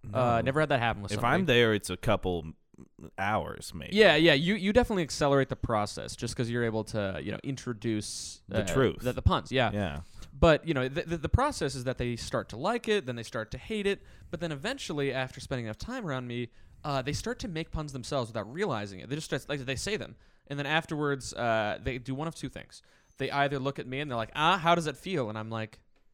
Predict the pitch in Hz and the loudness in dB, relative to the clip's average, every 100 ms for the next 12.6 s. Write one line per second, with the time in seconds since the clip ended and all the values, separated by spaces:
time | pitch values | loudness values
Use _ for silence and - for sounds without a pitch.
0 | - - - 117 101 - 107 - 101 - | -20 -20 -8 -6 -6 -2 -2 -2 -12 -6
1 | 104 101 101 139 - _ _ _ - - | -2 -2 -2 -6 -8 _ _ _ -20 -12
2 | - - - 226 127 131 - - - 135 | -10 -2 2 6 6 4 -4 -20 -4 -2
3 | 123 143 196 135 - 135 127 127 170 185 | 0 6 8 6 4 -2 -2 -2 -2 -4
4 | 131 - 175 190 131 - 131 127 - 165 | -6 0 2 4 2 -2 -4 -4 -2 0
5 | 151 - 147 131 123 120 101 165 202 50 | 0 -2 -6 -6 -4 -2 0 0 -2 -6
6 | - - _ - - - 131 127 151 240 | -12 -20 _ -20 -10 0 2 4 4 4
7 | - 170 113 135 107 - - - - _ | 2 0 2 0 -2 -6 -20 -20 -20 _
8 | _ - 127 123 127 127 175 202 165 147 | _ -2 0 0 -2 0 -2 0 -6 -4
9 | 117 120 - 139 - - - 180 - 113 | -6 -6 -4 -4 -6 -10 -4 -4 -2 -8
10 | 107 80 - 95 - 107 143 147 139 131 | -8 -14 -14 -14 -14 -4 0 2 2 0
11 | 120 - 117 131 113 107 - 110 - - | -2 -4 -6 -6 -6 -10 -6 -4 -4 -4
12 | 110 104 104 101 - | -4 -4 -12 -14 -10